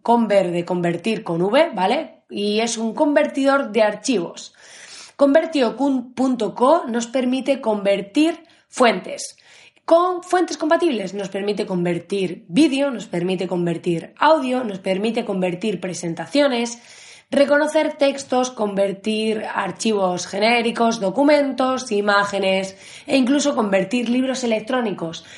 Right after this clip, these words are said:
para que estén en los formatos válidos para la herramienta que nosotros estemos utilizando. Esto es una maravilla.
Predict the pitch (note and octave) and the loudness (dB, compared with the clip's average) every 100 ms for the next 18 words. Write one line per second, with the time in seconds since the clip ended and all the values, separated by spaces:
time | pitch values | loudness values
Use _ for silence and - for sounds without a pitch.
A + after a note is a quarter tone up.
0 | - - G#3 G#3+ G#3 - A#3+ A#3 G#3 G3 | -8 0 0 0 -4 2 2 2 0 -2
1 | - F#3+ G3+ G#3+ A#3 A3+ G3+ A3 A#3+ B3+ | -2 0 2 2 0 2 4 4 4 2
2 | B3+ G3 F#3 F3+ F3 F#3+ G#3 A#3+ G3+ F3 | 2 0 2 0 0 0 0 0 0 -4
3 | F#3+ A3+ B3 - - - G3+ A#3 A#3 G#3 | -2 -2 -2 -6 -14 -4 0 0 -4 -6
4 | F#3 E3+ E3 G3+ F3 D#3+ D3 - - - | -2 0 2 2 2 -2 -8 -20 -20 -18
5 | - - - F4 D#4+ A3 F3+ - - - | -18 -10 2 2 2 0 -2 -4 -6 -6
6 | - - | -10 -14